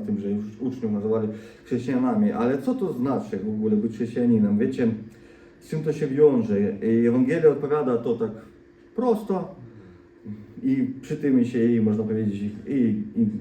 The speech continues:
prościej niby, ale i głębiej. Chrześcijanin to człowiek zjednoczony z Chrystusem, tak? E, to jest jego naśladowca. No i ten werset, ten samý, który przed chwilą czytał pastor, list do, do Galacjan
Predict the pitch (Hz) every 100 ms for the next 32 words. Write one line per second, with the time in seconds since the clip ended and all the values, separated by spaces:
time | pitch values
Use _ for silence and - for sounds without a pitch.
0 | - 139 165 - 135 127 120 117 113 117
1 | 117 107 107 95 95 - 160 208 190 175
2 | 147 147 170 175 170 156 - - - 113
3 | 131 131 139 - 170 131 107 - 120 -
4 | 104 - 92 117 135 - - - - -
5 | - 107 208 - 151 156 147 147 156 139
6 | 135 131 131 113 95 110 120 175 180 175
7 | 151 131 127 123 135 123 120 - 117 131
8 | 127 110 - 113 107 - 117 107 104 -
9 | 104 120 117 - 104 110 104 101 104 117
10 | 104 104 107 117 - 101